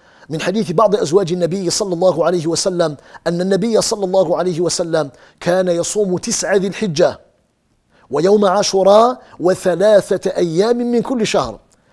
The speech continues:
قال الإمام النووي رحمه الله تعالى: "فليس في صيام هذه التسع كراهة، بل يستحب صيامها استحبابا شديدا، وخاصة التاسع منها، وخاصة اليوم التاسع منها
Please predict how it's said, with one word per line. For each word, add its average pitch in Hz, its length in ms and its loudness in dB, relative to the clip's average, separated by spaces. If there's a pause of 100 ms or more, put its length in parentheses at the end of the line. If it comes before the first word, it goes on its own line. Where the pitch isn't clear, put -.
(220)
قال 190 160 4
الإمام 202 380 0
النووي 196 420 2
رحمه 180 480 0
الله 156 280 -2
تعالى: 156 520 -2 (200)
"فليس 202 520 4
في 226 240 -2
صيام 208 440 2
هذه 202 400 2
التسع 247 520 2 (640)
كراهة، 220 500 6 (560)
بل 254 380 4 (280)
يستحب 185 720 -2
صيامها 170 760 4 (260)
استحبابا 180 1000 0
شديدا، 117 560 -8 (200)
وخاصة 190 720 2 (220)
التاسع 143 560 -6
منها، 101 380 -12 (200)
وخاصة 185 800 2 (220)
اليوم 180 480 2
التاسع 180 420 -2
منها 151 440 -2